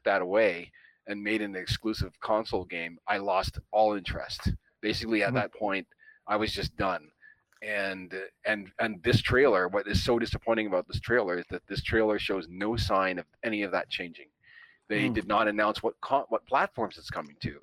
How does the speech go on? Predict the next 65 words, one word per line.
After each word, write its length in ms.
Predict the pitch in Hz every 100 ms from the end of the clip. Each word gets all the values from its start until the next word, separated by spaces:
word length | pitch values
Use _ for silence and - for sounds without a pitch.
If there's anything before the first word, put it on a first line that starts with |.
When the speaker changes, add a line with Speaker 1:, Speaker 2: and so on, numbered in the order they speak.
| -
Speaker 1:
Obviously, 540 | 131 147 135 - 92
it's 120 | 82
gonna 180 | - 92
come 200 | - 90
to 60 | -
Speaker 2:
I 80 | 165
mean, 120 | 175
I'm, 160 | 180 160
Speaker 1:
PlayStation. 120 | 143
Speaker 2:
I 80 | 175
assume 160 | 175 -
Speaker 1:
Obviously, 100 | 151
it's 0 |
Speaker 2:
everything. 280 | 131 131 123
Speaker 1:
gonna 100 | 120
come 80 | -
to 60 |
P 180 | - -
C. 180 | - -
Speaker 2:
It's 120 | 147
gonna 140 | 139 165
probably 220 | 156 156
Speaker 1:
I, 20 |
it 20 | 151
Speaker 2:
come 140 | -
Speaker 1:
better 220 | 135 147
be 160 | 175 135
Speaker 2:
P 60 | -
S, 20 |
Speaker 1:
everything. 400 | - - - - - - _ - 104
Speaker 2:
well, 100 | 202
I 40 |
mean, 100 | 214
they 100 | 196
wanna 220 | 180 220
Speaker 1:
<laughs> 40 | 208
Speaker 2:
make 120 | 190
sure 220 | - 175
it's 100 | 170
as 100 | 139
accessible 460 | - 165 160 147 139
as 80 |
possible 400 | - 127 123 -
'cause 80 | 120
they 120 | 120
do 100 | 120
have 80 | 135
the 60 | 127
fighting 260 | - 117 113
game 320 | 113 110 107
circuit, 380 | - 113 113 107
and 80 |
they're 60 | 110
not 80 | 120
Speaker 1:
Yeah. 40 | -
Speaker 2:
gonna 80 |
bring 180 | 123 123
P 160 | 117 135
S 120 | 113
fives 460 | - 127 117 117 -
to 60 |
every 140 | 107 107
single 240 | - 107
fighting 320 | - 120 113
tournament. 340 | 98 95 87